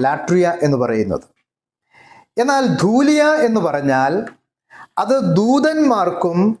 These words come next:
വിശുദ്ധന്മാർക്കും ഉള്ള വണക്കത്തെ അല്ലെങ്കിൽ അവരെ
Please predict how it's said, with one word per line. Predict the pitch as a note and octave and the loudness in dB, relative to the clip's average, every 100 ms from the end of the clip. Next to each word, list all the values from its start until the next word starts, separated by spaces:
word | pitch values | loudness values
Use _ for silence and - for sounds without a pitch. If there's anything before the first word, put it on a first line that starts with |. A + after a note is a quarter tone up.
| _ | _
വിശുദ്ധന്മാർക്കും | E3 F#3+ - B3 B3+ C#4 C#4+ B3+ A3 G#3+ G#3+ A3+ A3 G3 | -4 -2 -2 -2 -2 -4 0 0 0 -2 -2 -4 -4 -2
ഉള്ള | G3 G3 F3+ | 0 0 0
വണക്കത്തെ | D#3+ E3+ F3+ G3 - E3 | -2 -2 -4 -4 -2 -2
അല്ലെങ്കിൽ | E3+ G3+ G3 E3+ E3+ - - F3 | 0 0 0 -2 -6 -12 -10 -6
അവരെ | F#3 G3+ C4 D4+ | -4 -2 0 0